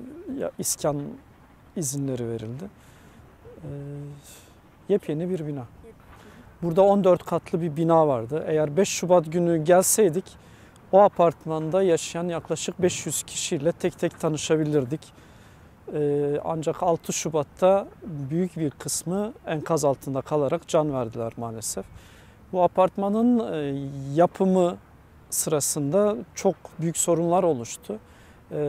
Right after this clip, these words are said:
yapı müteahhidi ekonomik zorluklar içine girdi. Ekonomik zorluklar içine girince bu apartmanın yapım süreci sekteye uğradı.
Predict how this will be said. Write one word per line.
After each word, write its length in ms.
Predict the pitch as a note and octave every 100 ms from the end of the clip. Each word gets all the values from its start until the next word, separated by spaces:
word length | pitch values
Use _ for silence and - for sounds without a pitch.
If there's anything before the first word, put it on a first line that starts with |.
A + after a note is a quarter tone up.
| C#3 C#3 C3+
yapı 260 | D3+ - F#3
müteahhidi 640 | F#3 - E3+ E3 D#3 G3
ekonomik 460 | G#3+ - E3 E3
zorluklar 500 | D#3+ E3 D#3 - F3
içine 360 | E3 - E3+ F3
girdi. 300 | D3+ A#2 B2+
Ekonomik 560 | E3+ - - D#3+ E3+ E3
zorluklar 520 | E3 D#3 D#3+ E3+ E3
içine 320 | D#3 - E3
girince 580 | D#3 E3 E3 D3+ F3 F#3 - - - - -
bu 240 | E3 D#3+ E3+
apartmanın 1040 | E3 - E3 D3 E3+ D#3+ E3 E3 D3+ C3+ C#3
yapım 520 | D3+ - G3 E3 D#3
süreci 600 | - D#3+ D3 C#3+ G3+ G#3
sekteye 520 | - F#3 - F#3+ F#3+
uğradı. 460 | F#3+ C3+ A#2 C3